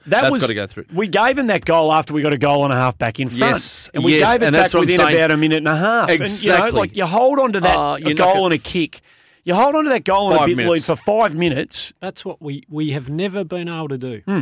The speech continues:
Speaker 2: I can't believe it's, it feels like deja
Speaker 3: We
Speaker 2: vu
Speaker 3: give them
Speaker 2: here.
Speaker 3: away
Speaker 2: I was
Speaker 3: for
Speaker 2: having this
Speaker 3: free.
Speaker 2: conversation with Fee on the day,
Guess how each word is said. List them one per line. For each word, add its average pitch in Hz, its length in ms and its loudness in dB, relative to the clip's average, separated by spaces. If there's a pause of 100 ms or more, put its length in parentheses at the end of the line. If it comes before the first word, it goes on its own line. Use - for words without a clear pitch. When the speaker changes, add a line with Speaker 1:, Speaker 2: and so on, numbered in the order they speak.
Speaker 2:
I 151 80 0
can't 190 280 -2
believe 156 300 0
it's, - 240 -8
it 156 80 -2
feels 190 260 -4
like 175 180 -4
deja 123 500 -2
Speaker 3:
We 113 80 -6
Speaker 2:
vu 113 60 -2
Speaker 3:
give - 100 2
them 123 100 2
Speaker 2:
here. 110 120 2
Speaker 3:
away 170 120 2
Speaker 2:
I - 40 2
was - 100 -2
Speaker 3:
for 147 60 -2
Speaker 2:
having 160 180 0
this 135 120 0
Speaker 3:
free. 127 60 -6
Speaker 2:
conversation 123 640 -4
with 110 160 -8
Fee 113 240 -8
on 104 140 -10
the 101 60 -12
day, 101 440 -10